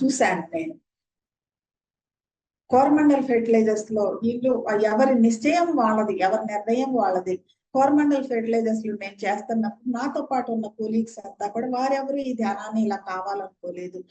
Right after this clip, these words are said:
రిజైన్ చేయాలనుకోలేదు. చివరి దాకా పనిచేశారు, ఒక ఇల్లు కట్టుకున్నారు, అందులో మగ్గిపోతున్నారు. నేనేమి, అందులో ఉన్నారు, అది వాళ్ళ నిర్ణయం. నాది అలా కాదు, నేను ఉద్యోగానికి రిజైన్ చేశాను,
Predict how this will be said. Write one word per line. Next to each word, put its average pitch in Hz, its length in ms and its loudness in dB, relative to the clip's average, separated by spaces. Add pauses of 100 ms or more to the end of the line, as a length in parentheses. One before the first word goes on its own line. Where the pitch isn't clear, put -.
(260)
రిజైన్ 208 400 0
చేయాలనుకోలేదు. 190 1040 -6
చివరి 214 200 -8
దాకా 220 280 -2
పనిచేశారు, 220 560 -2
ఒక 214 240 -8
ఇల్లు 226 380 -2
కట్టుకున్నారు, 220 500 0
అందులో 214 380 -2
మగ్గిపోతున్నారు. 180 760 -4 (340)
నేనేమి, 285 680 6
అందులో 254 440 6
ఉన్నారు, 175 540 0
అది 233 160 0
వాళ్ళ 220 260 4
నిర్ణయం. 196 460 2 (440)
నాది 262 340 2
అలా 226 280 2
కాదు, 190 280 -4
నేను 185 260 -6
ఉద్యోగానికి 208 540 -4
రిజైన్ 214 420 -2
చేశాను, 247 500 -6